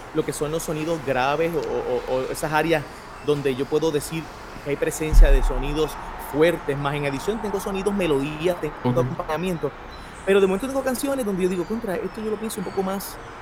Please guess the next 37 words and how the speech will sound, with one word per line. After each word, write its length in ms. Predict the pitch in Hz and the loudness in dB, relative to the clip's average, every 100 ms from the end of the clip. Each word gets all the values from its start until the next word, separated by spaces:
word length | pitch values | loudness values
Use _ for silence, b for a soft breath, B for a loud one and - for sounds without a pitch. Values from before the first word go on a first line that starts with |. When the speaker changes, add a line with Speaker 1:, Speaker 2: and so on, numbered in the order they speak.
| - - | -16 -8
Speaker 1:
eh, 400 | - 165 160 151 143 | -2 0 0 0 -2
más 180 | 175 - | -4 -4
sentimental, 960 | 185 165 165 127 120 180 185 180 185 | -4 -2 -4 -4 -6 -4 -4 -2 0
o 60 | 160 | 0
quiero 260 | 185 180 | -2 -2
tal 140 | 185 175 | -2 -2
vez 100 | 180 | -4
algo 160 | 170 | -4
más 160 | 165 165 | -4 -2
acústico, 640 | 151 185 175 160 190 170 | -4 -4 -8 -8 -4 -2
más 200 | 156 165 | -2 -4
free, 380 | - 156 180 170 | -6 -8 -6 -2
más 180 | 170 160 | -2 -2
libre". 460 | 175 175 147 147 143 B B B | -4 -4 -2 -2 -4 B B B
Pues 100 | - | -4
me 80 | 151 | -2
voy 120 | 135 | 2
a 40 | 151 | 2
la 80 | 180 | 0
guitarra, 680 | 190 185 202 208 180 170 175 - - - | 0 4 4 2 0 -2 -4 -12 -14 -12
y 60 | 127 | -2
que 140 | 143 | -2
no 100 | 135 | 0
es 60 | 143 | -2
mi 120 | 185 | -2
fuerte, 420 | - 202 226 175 | 2 2 2 0
pero 280 | 147 131 117 | 0 0 -2
que 160 | 117 | -4
domino 480 | 113 120 139 170 185 | -4 -4 -2 -2 -2
al-, 80 | 160 135 | -4 -2
varios 260 | 135 156 | -2 0
acordes 420 | 165 156 185 170 151 | -2 0 0 2 2
y 60 | |
varias 260 | 135 139 135 | 4 4 4
Speaker 2:
Ujú. 100 | 113 | 4
Speaker 1:
progresiones. 760 | 175 160 160 160 151 180 165 131 - B B B B - | 4 4 2 0 4 4 2 -2 -10 B B B B 0
Entonces, 760 | 156 147 151 151 185 196 - | 2 4 2 2 0 0 -2